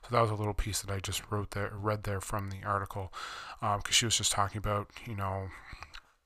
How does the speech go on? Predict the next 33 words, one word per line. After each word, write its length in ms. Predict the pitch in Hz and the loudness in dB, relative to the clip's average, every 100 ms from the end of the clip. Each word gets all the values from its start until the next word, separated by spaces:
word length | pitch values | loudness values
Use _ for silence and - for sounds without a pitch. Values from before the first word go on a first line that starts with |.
| _ _ - - 139 | _ _ -14 -14 -10
the 460 | 123 110 107 101 101 | -4 -2 -2 -4 -2
association 640 | 113 113 - 104 98 101 | 2 4 4 4 0 0
that 160 | 95 95 | 0 0
she 180 | - 95 | 0 0
is 180 | 98 92 | -4 -2
a 60 | |
part 400 | - 98 95 - | -2 0 -2 -4
with, 340 | 104 98 - - | -2 -2 -4 -8
Professional 440 | - 101 - 101 | -6 -4 -4 -4
Women's 240 | 95 92 | -4 -4
Hockey 460 | - 98 - 104 98 - - - - | -2 -2 -2 -8 -8 -10 -12 -12 -4
Players 380 | 104 98 92 | -2 0 -2
Association, 1080 | 92 - 92 87 - 104 117 113 - 113 110 - - - - - | 0 0 0 -4 -4 2 4 6 4 2 -4 -8 -12 -12 -12 -4
um, 420 | 104 98 92 92 | -2 -2 -4 -4
trying 360 | - 104 101 101 | -2 0 0 0
to, 400 | - 101 95 92 92 | -2 -2 -6 -6 -8
you 80 | |
know, 200 | 92 92 - - - 120 | -8 -8 -10 -18 -14 -6
again, 340 | 110 98 87 - - - | -4 -4 -6 -10 -14 -2
help 260 | 110 104 - | -2 -2 -4
with 460 | 110 107 101 - - | -4 -2 -4 -8 -8
the 120 | 104 | -8
growth 800 | - 101 98 107 104 98 - - | -8 -8 -2 0 0 -2 -6 -6
of 160 | 120 101 | -6 -4
that 160 | 95 | -4
as 180 | 95 - | -2 -2
well. 240 | 104 101 - - - - - | -2 -2 -4 -10 -10 -12 -8
Um, 460 | 110 101 98 98 92 - - - | -4 -2 -2 -4 -10 -14 -14 -6
this 140 | 104 | -6
was 140 | 101 | -2
all 120 | 101 98 | -2 0
part 380 | - 101 98 - | 4 4 4 0
of, 540 | 101 101 95 92 | 2 2 0 -6